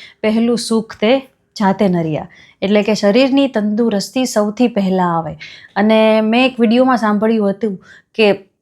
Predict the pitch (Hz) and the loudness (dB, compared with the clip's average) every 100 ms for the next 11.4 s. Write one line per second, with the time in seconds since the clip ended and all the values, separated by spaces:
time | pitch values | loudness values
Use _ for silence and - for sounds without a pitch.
0 | _ _ _ _ _ _ _ - 226 214 | _ _ _ _ _ _ _ -4 0 0
1 | 190 240 233 240 247 240 247 254 240 247 | 2 2 2 2 0 0 2 2 2 0
2 | 262 220 208 208 208 226 - 233 233 240 | 2 2 0 -2 -4 -6 -2 0 2 2
3 | 247 247 247 240 240 254 247 240 247 226 | 4 4 2 2 0 0 0 0 0 0
4 | 214 226 254 240 208 202 226 214 214 _ | 0 2 2 2 -2 -2 -4 -4 -6 _
5 | 330 254 226 208 180 180 170 170 175 185 | -2 0 0 0 0 -4 -4 -10 -10 -10
6 | 196 196 214 226 214 208 214 214 196 - | -8 -4 -2 0 0 0 2 2 0 -4
7 | - - - - - 226 226 226 226 220 | -12 -18 -20 -20 -4 -2 0 2 4 4
8 | 196 202 220 254 254 214 220 220 196 202 | 2 2 2 2 0 0 -2 -4 -4 -2
9 | 196 190 214 220 - 180 185 247 226 190 | -2 -2 -2 -4 -2 -2 2 0 0 -2
10 | 180 185 202 202 220 214 190 190 180 220 | -2 -4 -4 -4 -4 -4 -2 -2 0 -2
11 | 208 226 208 185 | 2 2 2 -2